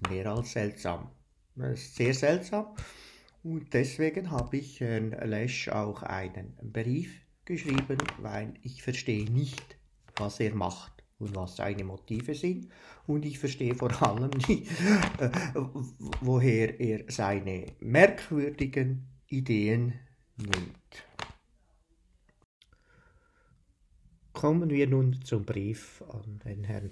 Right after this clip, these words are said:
Professor Lesch. Der Brief ist vom neunundzwanzigsten März zweitausendneunzehn, also vor etwa einem Jahr. Professor Lesch ist, äh, an einer Münchner Universität, die ich nicht kenne,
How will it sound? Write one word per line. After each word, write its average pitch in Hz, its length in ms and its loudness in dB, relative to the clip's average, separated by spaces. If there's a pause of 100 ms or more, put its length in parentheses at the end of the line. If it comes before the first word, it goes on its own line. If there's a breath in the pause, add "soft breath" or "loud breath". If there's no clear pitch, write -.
Professor 104 540 -2
Lesch. - 420 -8 (1500 loud breath)
Der 117 100 0
Brief 180 420 8
ist 139 260 0
vom 120 320 4
neunundzwanzigsten 104 1040 -2
März - 500 -6 (280 soft breath)
zweitausendneunzehn, 110 1300 -4 (160)
also 98 580 -4
vor - 260 -6
etwa 104 360 -6
einem 110 260 0
Jahr. 98 260 -2 (460 loud breath)
Professor 127 580 4
Lesch 113 420 0
ist, - 500 -6
äh, - 20 -2
an 95 960 -6
einer 101 340 -6 (540 loud breath)
Münchner 135 440 4
Universität, 123 760 2
die 120 80 4
ich - 120 -6
nicht 135 240 0
kenne, 117 480 4